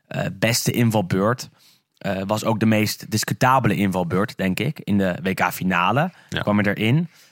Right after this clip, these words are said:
Speaker 1: Eh, had hij eigenlijk al het winnende moeten maken tot drie keer toe. Deed dat niet.
Speaker 2: Ja.
Speaker 1: Uiteindelijk, eh, is zijn, eh,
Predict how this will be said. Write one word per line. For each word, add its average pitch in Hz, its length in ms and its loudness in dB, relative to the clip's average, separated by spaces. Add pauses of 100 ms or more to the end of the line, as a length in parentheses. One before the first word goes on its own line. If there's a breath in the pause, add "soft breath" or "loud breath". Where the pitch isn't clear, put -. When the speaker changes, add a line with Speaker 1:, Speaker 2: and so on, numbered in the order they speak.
(200 soft breath)
Speaker 1:
Eh, 95 580 0
had 120 160 0
hij 107 100 0
eigenlijk 113 320 0
al 107 60 0
het 104 120 2
winnende 107 260 4
moeten 101 280 2
maken 120 500 0
tot 110 160 -4
drie 117 160 -4
keer 113 200 -4
toe. 151 300 0
Deed 117 160 2
dat 110 160 2
niet. 107 380 0 (120)
Speaker 2:
Ja. 85 160 -6 (140)
Speaker 1:
Uiteindelijk, 110 580 0
eh, 104 380 -2
is 101 180 -4
zijn, 98 360 0
eh, 101 100 -8